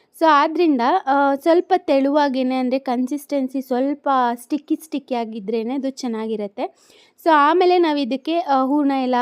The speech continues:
ಹಾಕಿ ತಟ್ಕೊಳ್ಳೋದಕ್ಕೆ ಈಸಿ ಆಗುತ್ತೆ. ಒಬ್ಬಟ್ಟು ಮಾಡೋದಕ್ಕಿಂತ ಮಿನಿಮಮ್ ಒನ್ ಅವರ್ ಮುಂಚಿತವಾಗಿ ನೀವು, ಆ, ಕಣಕ ರೆಡಿ ಮಾಡಿಟ್ಕೊಂಡ್ರೆ ಒಬ್ಬಟ್ಟು ಪರ್ಫೆಕ್ಟಾಗಿ ಬರುತ್ತೆ.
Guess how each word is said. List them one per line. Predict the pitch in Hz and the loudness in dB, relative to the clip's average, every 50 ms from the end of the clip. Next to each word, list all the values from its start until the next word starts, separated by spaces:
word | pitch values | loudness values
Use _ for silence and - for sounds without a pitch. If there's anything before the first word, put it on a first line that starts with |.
| 247 | -2
ಹಾಕಿ | 240 233 247 240 240 240 _ 294 | -2 -2 -4 -4 -4 -6 _ -10
ತಟ್ಕೊಳ್ಳೋದಕ್ಕೆ | 294 - 294 254 262 - - 269 254 247 - 247 233 - 277 | -8 -8 -8 -10 -10 -8 -6 -6 -4 -4 -6 -8 -8 -6 -4
ಈಸಿ | 262 240 233 233 - | -4 -4 -4 -6 -6
ಆಗುತ್ತೆ. | 226 214 214 214 202 - - 294 381 - _ _ _ _ - _ _ _ | -6 -6 -6 -8 -10 -10 -10 -10 -10 -10 _ _ _ _ -20 _ _ _
ಒಬ್ಬಟ್ಟು | - 302 294 254 294 370 392 392 440 | 0 0 2 4 2 2 2 2 0
ಮಾಡೋದಕ್ಕಿಂತ | 427 403 381 370 359 285 359 349 - 339 320 320 294 349 349 | 2 2 2 2 2 0 -2 -2 0 0 0 2 2 2 4
ಮಿನಿಮಮ್ | 330 302 285 269 277 294 302 330 339 320 294 | 4 4 4 4 4 4 4 4 4 4 2
ಒನ್ | 269 254 254 254 277 311 320 320 | 2 2 0 2 2 4 4 4
ಅವರ್ | 302 277 277 277 277 | 2 2 2 2 2
ಮುಂಚಿತವಾಗಿ | 269 254 254 254 262 262 - 320 320 262 262 254 247 247 285 | 2 2 2 0 0 0 -2 -2 -2 -2 -4 -4 -4 -2 -2
ನೀವು, | 277 262 247 233 240 294 349 | -2 -2 -2 -2 -2 -2 -2
ಆ, | - - 247 240 247 | -2 -2 -2 -4 -4
ಕಣಕ | 247 - 277 262 247 269 262 - 320 | -4 -4 -4 -4 -2 -2 -2 -2 0
ರೆಡಿ | 311 285 262 247 254 | 0 0 0 0 -2
ಮಾಡಿಟ್ಕೊಂಡ್ರೆ | 247 240 240 233 220 226 220 - _ - 208 208 202 247 294 | -4 -4 -4 -4 -6 -6 -8 -10 _ -10 -10 -8 -6 -4 -4
ಒಬ್ಬಟ್ಟು | 285 247 226 202 202 254 262 254 - 285 | -2 -4 -4 -4 -4 -6 -6 -4 -6 -8
ಪರ್ಫೆಕ್ಟಾಗಿ | 285 _ - 254 247 240 - _ _ 294 277 277 _ - 269 247 226 | -10 _ -8 -8 -8 -8 -12 _ _ -6 -6 -6 _ -10 -12 -10 -10
ಬರುತ್ತೆ. | 220 220 208 202 202 _ 262 - - _ | -10 -10 -10 -12 -12 _ -10 -10 -10 _